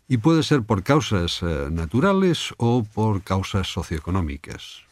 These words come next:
En cuanto a la disponibilidad, hemos avanzado porque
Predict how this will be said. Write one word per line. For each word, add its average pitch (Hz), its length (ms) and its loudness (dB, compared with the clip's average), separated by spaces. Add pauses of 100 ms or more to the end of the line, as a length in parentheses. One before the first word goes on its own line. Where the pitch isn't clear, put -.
(240)
En 139 140 2
cuanto 131 460 2
a - 20 4
la 123 100 4
disponibilidad, 127 800 4 (380)
hemos 156 300 2
avanzado 120 580 2
porque 107 640 0